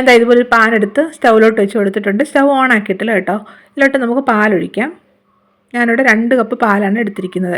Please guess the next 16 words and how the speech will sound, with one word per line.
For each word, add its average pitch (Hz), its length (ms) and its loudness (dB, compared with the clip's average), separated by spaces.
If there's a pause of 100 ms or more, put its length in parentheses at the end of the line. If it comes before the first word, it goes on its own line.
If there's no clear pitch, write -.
ഇനി 254 180 -4
നമുക്ക് 202 260 -6
സ്റ്റൗ 240 240 -4
ഒന്ന് 208 180 0
ഓൺ 196 120 -2
ആക്കി 185 260 -12
കൊടുക്കാം. - 320 -6 (540)
ഈ 277 120 -4
പാലുണ്ടല്ലോ 254 600 2
രണ്ട് 254 240 0
മൂന്ന് 262 180 -2
മിനിറ്റ് 220 300 -2
നേരം 247 240 -2
നന്നായിട്ടൊന്ന് 226 680 0
തിളപ്പിച്ചെടുക്കണം. 190 680 -2 (2500)
പാല് 269 220 2